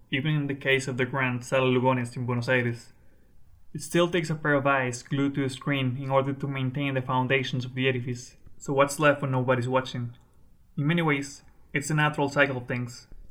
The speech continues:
Catalan communications academic Xavier Romero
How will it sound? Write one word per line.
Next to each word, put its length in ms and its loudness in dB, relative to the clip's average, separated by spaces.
Catalan 380 0
communications 640 0
academic 460 0
Xavier 300 2
Romero 480 0